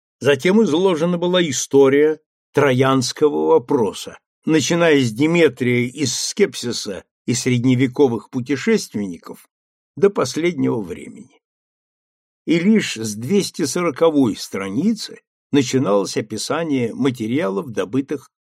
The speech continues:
в результате раскопок. Эта книга была написана не одним Шлиманом. Полтораста страниц в ней занимают статьи ряда виднейших специалистов,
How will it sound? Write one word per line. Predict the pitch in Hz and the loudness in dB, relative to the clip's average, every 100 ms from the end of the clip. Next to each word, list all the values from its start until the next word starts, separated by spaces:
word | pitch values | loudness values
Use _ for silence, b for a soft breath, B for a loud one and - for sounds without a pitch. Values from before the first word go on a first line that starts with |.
| _ | _
в | 98 | -4
результате | 117 87 95 - 120 - 113 | -4 -4 -10 -8 -8 -6 -6
раскопок. | 98 - - - - _ - _ _ _ _ _ _ _ _ _ _ _ _ | -6 -8 -16 -20 -20 _ -20 _ _ _ _ _ _ _ _ _ _ _ _
Эта | - 170 190 | -2 -2 -2
книга | 180 208 151 | -2 -2 -2
была | 165 170 | -2 -2
написана | 165 160 131 180 - 175 165 | -2 -4 -4 -8 -6 -6 -6
не | 165 165 | -2 0
одним | 151 131 127 92 | 0 2 0 0
Шлиманом. | - - - - - _ _ _ _ _ _ _ _ _ | -10 -16 -20 -20 -20 _ _ _ _ _ _ _ _ _
Полтораста | 123 113 143 170 202 - 180 | -6 -2 2 2 2 0 -4
страниц | - 139 135 180 170 127 | -2 -2 -2 -2 -6 -6
в | |
ней | 143 170 147 | -6 -4 -4
занимают | 123 135 135 156 127 | 0 0 0 -2 -4
статьи | - 143 127 - 151 143 _ _ - | -8 -6 -6 -8 -8 -10 _ _ -4
ряда | 117 151 143 | 2 4 4
виднейших | 131 120 127 147 135 147 123 | 0 0 2 0 0 -6 -6
специалистов, | - 147 127 147 165 165 - 104 | -6 -6 -4 -4 -4 -6 -10 -16